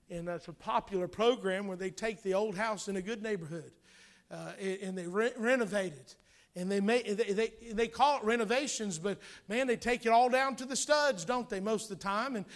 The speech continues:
and they put everything new that you can see, and it's new. It's still an old, bo-, but it's still an old house. I, I think we, uh, people try to fix, uh, uh, fix their faces. They get facelifts. They get tummy tucks.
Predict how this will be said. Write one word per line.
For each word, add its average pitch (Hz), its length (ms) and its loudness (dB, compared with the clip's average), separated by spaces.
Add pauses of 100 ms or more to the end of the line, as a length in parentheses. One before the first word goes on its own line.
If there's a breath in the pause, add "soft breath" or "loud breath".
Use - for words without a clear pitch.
(200 loud breath)
and 208 160 0
they 220 100 6
put 247 200 4
everything 262 500 4
new 269 180 2
that 247 240 2
you 254 60 -2
can 233 180 -4
see, 285 360 -2
and 226 100 0
it's 190 180 -6
new. 269 300 -2 (260 loud breath)
It's 202 140 -2
still 247 180 2
an 226 60 2
old, 233 240 2
bo-, 233 140 2 (200 loud breath)
but 233 100 8
it's 233 140 2
still 269 280 6
an 226 40 6
old 214 240 8
house. 220 580 -2 (400 loud breath)
I, 190 200 2
I 214 40 2
think 226 300 0
we, 226 240 -2
uh, 208 140 6 (280 loud breath)
people 226 320 -2
try 226 240 4
to 220 100 0
fix, - 460 -2
uh, 196 180 0 (320 loud breath)
uh, 180 280 -12
fix - 360 -2
their 214 120 0
faces. 202 560 0
They 190 100 -4
get 202 180 -6
facelifts. 180 840 -6 (460 soft breath)
They 196 120 0
get 226 260 0
tummy 233 300 0
tucks. - 600 -12